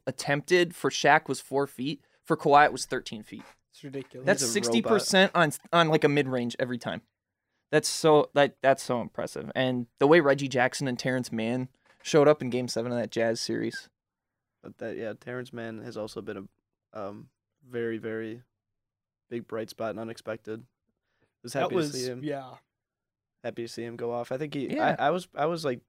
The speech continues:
Speaker 3: decently high on him, and the, not, like, high, like, I, I thought he could be, like, a decent role player. So I was pretty, I was vindicated when he dropped thirty-nine, and he
Speaker 1: Thirty-nine.
Speaker 3: Gobert was just letting him shoot those corner threes, so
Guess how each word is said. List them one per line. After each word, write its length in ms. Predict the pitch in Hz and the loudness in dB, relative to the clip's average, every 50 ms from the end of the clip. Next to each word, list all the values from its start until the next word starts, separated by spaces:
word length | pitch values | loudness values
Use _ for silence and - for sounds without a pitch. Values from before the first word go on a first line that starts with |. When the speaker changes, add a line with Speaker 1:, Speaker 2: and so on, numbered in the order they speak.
| _ - | _ -8
Speaker 3:
decently 380 | 135 135 - - 127 123 120 | -8 -8 -8 -8 -10 -10 -8
high 200 | 120 123 120 120 | -6 -6 -6 -4
on 120 | 120 117 113 | -4 -6 -8
him, 260 | 113 117 117 131 139 - | -8 -10 -12 -16 -16 -14
and 140 | - 120 113 | -14 -14 -14
the, 100 | - - _ _ _ | -14 -18 _ _ _
not, 120 | - 151 139 | -8 -6 -4
like, 160 | 117 113 - | -4 -4 -4
high, 180 | 127 120 120 117 | -2 -2 -2 -2
like, 240 | 110 113 - - - | -2 -6 -10 -16 -14
I, 120 | - 120 - - | -12 -10 -10 -10
I 60 | 120 | -8
thought 140 | - 127 113 | -8 -8 -10
he 60 | 107 | -10
could 100 | - - | -12 -14
be, 100 | - 107 | -12 -10
like, 120 | 101 - - | -12 -12 -12
a 40 | 110 - _ - | -18 -20 _ -14
decent 260 | 127 123 - - 95 | -14 -12 -12 -12 -10
role 160 | 98 110 113 107 | -8 -8 -8 -10
player. 320 | - - 135 113 113 113 | -10 -10 -8 -8 -8 -10
So 320 | - - 113 110 110 117 123 | -12 -10 -10 -10 -10 -12 -14
I 60 | 117 | -16
was 80 | 120 - | -18 -16
pretty, 220 | - 120 113 - - - | -14 -14 -14 -14 -14 -14
I 60 | - 127 | -14 -14
was 80 | 120 | -12
vindicated 540 | 120 120 123 113 113 113 - 117 113 113 113 | -6 -6 -6 -6 -6 -8 -8 -8 -8 -8 -8
when 100 | 113 113 | -10 -10
he 60 | 117 | -12
dropped 240 | 113 - 117 113 - | -10 -10 -10 -10 -10
thirty-nine, 560 | - 117 113 113 113 110 113 113 117 120 123 - | -10 -10 -10 -10 -10 -10 -12 -12 -14 -16 -16 -16
and 240 | 113 117 117 117 117 _ _ _ _ _ _ _ _ _ _ _ _ _ - | -16 -14 -14 -16 -18 _ _ _ _ _ _ _ _ _ _ _ _ _ -10
he 140 | - 123 120 | -8 -4 -2
Speaker 1:
Thirty-nine. 640 | 127 127 131 131 127 123 123 117 120 123 120 117 117 - _ _ - | 0 0 0 -2 -2 -4 -4 -4 -4 -4 -4 -6 -8 -10 _ _ -2
Speaker 3:
Gobert 320 | - 123 113 131 127 127 127 | 0 0 2 4 4 4 4
was 100 | 127 127 | 2 -2
just 140 | 127 123 | -4 -2
letting 180 | 127 123 117 120 | 0 0 0 0
him 80 | 120 113 | -4 -6
shoot 200 | - 131 - - | -8 -8 -6 -6
those 120 | 120 113 | -8 -8
corner 300 | - - 127 120 117 113 | -6 -6 -4 -4 -4 -6
threes, 480 | - - 120 123 123 117 117 - - _ _ | -8 -8 -8 -6 -6 -6 -8 -12 -16 _ _
so 200 | 110 110 117 123 | -16 -16 -16 -16